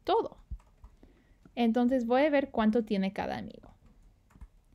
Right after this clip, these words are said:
So, estoy sumando y voy a poner un cero aquí para que, am, puedo ver cómo sumar,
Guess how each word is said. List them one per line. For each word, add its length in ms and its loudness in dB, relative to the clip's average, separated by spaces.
So, 180 -6
estoy 260 -6
sumando 720 0
y 140 -2
voy 160 0
a 100 -2
poner 260 2
un 140 2
cero 400 -2
aquí 500 -6
para 240 0
que, 500 -4
am, 500 -8
puedo 380 0
ver 340 -4
cómo 300 -4
sumar, 460 -6